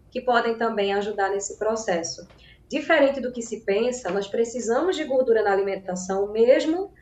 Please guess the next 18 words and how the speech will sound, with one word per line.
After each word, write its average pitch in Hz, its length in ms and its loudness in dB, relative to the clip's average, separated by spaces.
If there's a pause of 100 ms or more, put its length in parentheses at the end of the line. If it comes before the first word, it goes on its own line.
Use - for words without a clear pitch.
(400)
em 226 160 4
uma 262 140 2
situação 254 680 2
que 262 200 2
haja 285 280 4
gordura 262 320 4
no 285 120 0
fígado. 180 480 -4 (280)
A 196 120 4
diferença 247 680 2
é 208 120 6
a 202 120 2
qualidade 226 760 0
dessa 254 240 -2
gordura 202 380 2
que 196 60 -6
será 196 260 -2
consumida. 196 720 -2